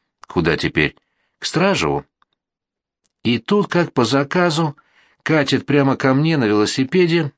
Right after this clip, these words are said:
друг и сосед Лева Бабченко, да еще и одноклассник. Короче, после родителей главный в моей жизни чел. Наверное,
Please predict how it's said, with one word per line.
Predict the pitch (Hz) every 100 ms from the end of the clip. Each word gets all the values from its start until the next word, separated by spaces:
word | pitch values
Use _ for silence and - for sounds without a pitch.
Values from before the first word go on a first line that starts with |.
| _
друг | 92 143 175
и | 160
сосед | - 131 131 170 165 - _ _ _
Лева | 139 160 98 85
Бабченко, | 82 87 - 87 78 82 76 _ _ _
да | -
еще | 78 76 -
и |
одноклассник. | 82 82 92 123 151 143 147 143 - _ _ _ _ _ _ _
Короче, | - 117 110 - 90
после | - 98 101
родителей | 101 117 151 151 151 143 131 - _ _ _
главный | 90 95 120 127 127 135 143
в |
моей | 113 85 82
жизни | 80 90 90 104
чел. | 117 - 175 165 _ _ _ _ _
Наверное, | 69 76 82 85 87 87